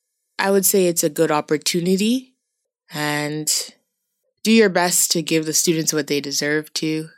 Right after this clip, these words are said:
you know, 'cause I think some people may have it in mind that I wanna go abroad to experience the culture or to travel, but not necessarily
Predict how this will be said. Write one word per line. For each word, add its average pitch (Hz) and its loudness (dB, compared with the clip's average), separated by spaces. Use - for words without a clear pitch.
you 160 -8
know, 151 -6
'cause 160 -2
I 160 2
think 165 -2
some 160 0
people 156 -4
may 151 2
have 147 -2
it 165 -2
in 160 2
mind 147 -2
that 147 -2
I 156 2
wanna 160 0
go 151 0
abroad 147 -2
to - -2
experience 185 2
the 170 0
culture 165 -2
or 151 -4
to 143 -6
travel, 180 0
but 151 -2
not 156 -2
necessarily 147 -4